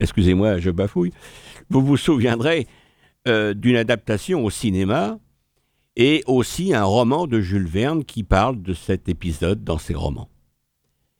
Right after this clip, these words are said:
Alors, euh, si son nom ne vous dit rien, ce qui serait surprenant parfois, eh bien, en voici les grandes lignes.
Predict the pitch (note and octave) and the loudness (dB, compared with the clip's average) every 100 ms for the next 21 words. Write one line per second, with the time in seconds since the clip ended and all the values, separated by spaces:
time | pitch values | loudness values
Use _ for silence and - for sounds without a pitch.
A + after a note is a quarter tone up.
0 | _ _ _ _ _ _ _ A2 E3 F3+ | _ _ _ _ _ _ _ 4 6 6
1 | D3+ B2 A#2+ G#2+ G2 F2+ A2 - _ _ | 4 2 2 2 0 -4 -10 -18 _ _
2 | _ _ - - F#3 - D3+ E3+ D#3+ A#2+ | _ _ -8 -2 0 2 2 2 2 0
3 | G#2 G#2+ F#2 F2 G2+ E3+ F#3 G2 - E2 | 0 -4 -2 0 0 -2 -4 -6 -8 -8
4 | - D#2+ E2 - G2 F#3 G#3 - G#3 G#3 | -6 -4 -6 -2 -2 -2 -4 -6 -6 -8
5 | - - - - - - A2 E3+ D#3+ C#3+ | -12 -20 -20 -20 -8 0 4 4 4 2
6 | C3 C4 F#3+ A2 G2 F2+ F#2+ D2 | 0 -2 -2 0 -2 -2 -4 -6